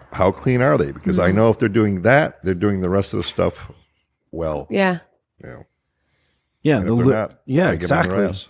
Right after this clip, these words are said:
Speaker 2: Yeah.
Speaker 3: That matters.
Speaker 2: Yeah, it's true.
Speaker 3: And so you have to accept, if you're gonna accept ownership as a leader, you have to get past the idea that this thing is easy, 'cause it's virtually impossible.
Speaker 2: Yeah.
Speaker 3: It's, it's an,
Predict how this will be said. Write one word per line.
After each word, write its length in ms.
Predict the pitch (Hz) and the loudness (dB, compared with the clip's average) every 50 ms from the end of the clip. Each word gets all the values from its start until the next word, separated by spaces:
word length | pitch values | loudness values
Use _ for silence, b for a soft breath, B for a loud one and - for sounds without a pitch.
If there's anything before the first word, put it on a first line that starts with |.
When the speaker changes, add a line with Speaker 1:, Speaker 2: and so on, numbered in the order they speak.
| _ | _
Speaker 2:
Yeah. 220 | 196 190 117 120 120 | -4 0 2 2 2
Speaker 3:
That 220 | - - - - | 0 -4 -10 -6
matters. 640 | 113 110 113 131 165 185 147 80 87 - - - - | -2 0 0 0 0 0 -2 -4 -6 -10 -16 -12 -8
Speaker 2:
Yeah, 200 | - - 185 208 220 | -6 -6 -6 -6 -8
it's 220 | - 202 - - - | -16 -20 -20 -18 -14
true. 200 | 214 208 196 185 - | -14 -14 -10 -2 0
Speaker 3:
And 160 | 135 139 131 | 0 2 2
so 120 | - 156 147 | 4 4 4
you 260 | 135 127 131 135 127 | 4 4 4 4 4
have 280 | 135 143 147 151 - - | 4 2 2 0 -2 -4
to 180 | - 165 143 135 | -2 -2 0 0
accept, 580 | - 127 117 - - - - 180 151 139 - - | 0 -4 -4 -4 -4 -2 0 2 2 0 0 -4
if 100 | 120 113 | -2 -2
you're 100 | 131 131 | 0 0
gonna 220 | 135 165 175 190 | 2 2 4 2
accept 400 | 190 151 - - 170 165 147 - - | 2 0 0 0 0 0 0 0 0
ownership 600 | 143 139 139 135 127 120 - - 123 107 101 - | 2 4 4 4 2 0 -2 -2 -2 -4 -2 0
as 140 | 123 120 110 | 0 0 0
a 60 | 113 | 0
leader, 480 | 110 120 135 135 131 110 95 95 90 - b b b b b b b | 2 2 4 4 4 4 2 0 -2 -6 b b b b b b b
you 160 | b 120 131 123 | b 0 0 2
have 240 | 131 131 139 135 - | 2 0 0 0 -2
to 100 | 160 147 | -2 0
get 380 | 131 143 139 127 - - _ _ _ _ _ - | 2 2 2 2 0 -4 _ _ _ _ _ -4
past 400 | 117 139 131 131 127 - - - | -2 0 0 0 0 -2 -4 -2
the 140 | 139 127 117 | 0 2 2
idea 340 | 117 117 110 120 120 120 117 | 2 2 2 2 4 4 4
that 160 | 113 104 - | 2 2 0
this 180 | 120 113 - | 0 -2 0
thing 220 | - - 123 110 101 | 0 0 0 2 2
is 160 | 98 92 92 | 0 0 0
easy, 300 | 107 117 123 123 147 156 | 0 0 2 2 0 0
'cause 200 | - - 131 107 | 0 0 0 0
it's 180 | 110 104 - - | -2 -4 -6 -2
virtually 580 | - 160 165 170 156 - - 160 147 139 131 | 0 2 4 4 2 2 0 2 2 2 2
impossible. 960 | 117 107 101 - - - - - 120 117 123 - - - 92 82 80 95 110 - B B B B | 2 0 -2 -4 -10 -10 -6 -2 -2 -2 -2 -2 -6 -10 -10 -12 -14 -16 -18 -20 B B B B
Speaker 2:
Yeah. 180 | 185 180 175 170 160 | -12 -10 -10 -4 0
Speaker 3:
It's, 320 | 127 135 - - - _ _ _ | 0 0 -2 -4 -14 _ _ _
it's 240 | 127 135 113 - - 123 | 0 0 0 0 -2 0
an, 160 | 127 117 | 0 0